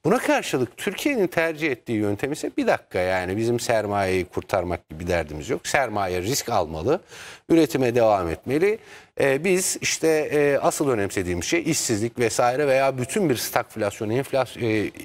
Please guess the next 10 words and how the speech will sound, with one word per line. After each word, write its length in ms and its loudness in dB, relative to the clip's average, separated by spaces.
ekonominin 600 0
durması 420 2
gibi 240 -2
bir 60 -4
şey 220 0
olmasın 600 0
dedi. 100 -10
Şimdi 240 -2
bu 200 2
heterodoksi 1000 0